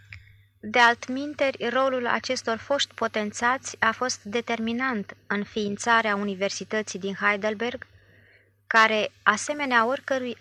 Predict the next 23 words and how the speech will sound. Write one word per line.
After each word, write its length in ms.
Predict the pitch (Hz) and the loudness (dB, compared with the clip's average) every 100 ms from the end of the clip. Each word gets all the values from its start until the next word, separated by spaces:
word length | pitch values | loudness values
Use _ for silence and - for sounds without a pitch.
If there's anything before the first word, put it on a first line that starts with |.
| _ | _
așezământ 680 | 220 214 214 220 240 262 - | 0 0 -2 -2 -2 -6 -6
de 100 | 214 | -2
acest 420 | 202 - 226 - | -2 -2 -6 -8
fel, 320 | - 226 247 - _ _ - - - - | -4 -2 -2 -6 _ _ -20 -20 -20 -10
nu 260 | 240 294 | -6 4
ar 140 | 311 247 | 6 6
fi 140 | - | 2
existat 520 | 226 202 202 - 233 | -4 -4 -6 -2 -2
fără 260 | - 226 214 | -2 -2 2
aportul 680 | 202 202 - 247 233 220 202 | 2 2 0 -6 -4 -4 -2
marilor 580 | 214 233 226 214 208 - | 2 2 2 -2 -2 -4
electori 600 | 196 185 - 220 220 196 | -4 -4 -4 -4 -4 -4
de 140 | 202 | -2
odinioară. 760 | 196 185 190 190 175 165 170 - _ _ _ _ _ _ _ _ _ _ _ | -2 -2 -4 2 2 2 -4 -14 _ _ _ _ _ _ _ _ _ _ _
Firește 520 | - 254 320 - 254 | -4 -2 0 -2 -4
că 140 | 240 | -4
viața 420 | 220 226 254 - 220 | -2 0 0 0 -2
universității 840 | 220 202 208 - 208 247 247 240 | -2 -2 -2 -4 -4 -4 -4 -6
nu 120 | 254 | 2
a 120 | 277 | 2
fost 300 | 240 208 - | 2 -2 -4
totdeauna 440 | - 202 202 208 196 | -6 0 0 2 0
înfloritoare, 800 | 185 190 185 - 202 208 226 | 0 -4 -4 -2 2 2 0